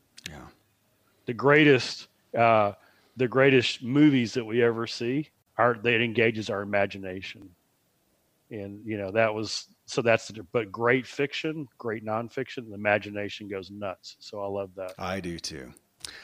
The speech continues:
Speaker 1: Uh, Trey Ryder here says, "I try to journal these things daily," meaning, meaning in the spokes. What are his, his, uh, goals?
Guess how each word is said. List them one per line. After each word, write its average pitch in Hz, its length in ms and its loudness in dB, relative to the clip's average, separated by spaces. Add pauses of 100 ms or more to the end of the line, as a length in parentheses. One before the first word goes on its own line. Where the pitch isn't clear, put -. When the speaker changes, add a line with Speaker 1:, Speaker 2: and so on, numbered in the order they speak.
(160)
Speaker 1:
Uh, 113 140 2
Trey 139 340 4
Ryder 117 380 4
here 90 200 -8
says, 98 440 0
"I 104 480 -4
try 127 360 -2
to 135 100 0
journal 135 520 4
these 127 340 0
things 110 320 -2
daily," 104 400 2
meaning, 104 280 -2 (100)
meaning 110 260 -2
in 120 160 0
the 107 80 0
spokes. - 420 -2
What 101 160 -4
are 101 80 -2
his, 90 120 -6
his, 90 520 -6
uh, 90 220 -8
goals? 101 280 -6